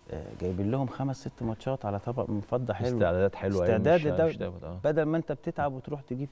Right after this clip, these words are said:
Speaker 1: فرقة من هنا وفرقة من هنا
Speaker 2: صح.
Speaker 1: وماتشات ودية ودية يعتذر وملهاش طعم وملهاش،
Speaker 2: صح.
Speaker 1: ده أنت بتاخد حاجة ودية على شكل رسمي.
Speaker 2: صح.
Speaker 1: بص، الحاجة الوحيدة اللي في المنظومة دلوقتي اللي فيها أنا شامم ريحة كويسة منها الرابطة.
Speaker 2: صح.
Speaker 1: وأتمنى،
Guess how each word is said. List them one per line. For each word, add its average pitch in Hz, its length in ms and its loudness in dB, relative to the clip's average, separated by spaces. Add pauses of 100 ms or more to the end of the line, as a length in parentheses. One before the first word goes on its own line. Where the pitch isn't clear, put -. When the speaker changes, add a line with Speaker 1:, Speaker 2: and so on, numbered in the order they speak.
Speaker 1:
فرقة 147 220 -4
من 139 140 -4
هنا 143 180 -4
وفرقة 143 200 -2
من 151 80 2
هنا 151 160 2
Speaker 2:
صح. 151 60 2
Speaker 1:
وماتشات 143 320 0
ودية 156 380 4
ودية 151 140 4
يعتذر 156 420 2 (300)
وملهاش 160 300 0
طعم 160 260 6
وملهاش، 151 440 -4 (160)
Speaker 2:
صح. 101 160 -10 (240)
Speaker 1:
ده 101 60 -4
أنت 107 140 -6
بتاخد 135 360 -4
حاجة 131 220 -4
ودية 160 460 0 (140)
على 110 160 -2
شكل 101 360 -4
رسمي. 82 300 -10
Speaker 2:
صح. 90 180 -6 (400)
Speaker 1:
بص، 117 180 -4
الحاجة 139 280 0
الوحيدة 135 360 2
اللي 113 140 0
في - 80 -8
المنظومة 107 500 0
دلوقتي 120 420 0
اللي 98 220 -4
فيها 127 260 -2
أنا 120 100 -2
شامم 123 400 2
ريحة 120 260 0
كويسة 131 440 0
منها 143 340 -2 (220)
الرابطة. - 380 -4 (140)
Speaker 2:
صح. 85 200 -10 (320)
Speaker 1:
وأتمنى، 131 760 2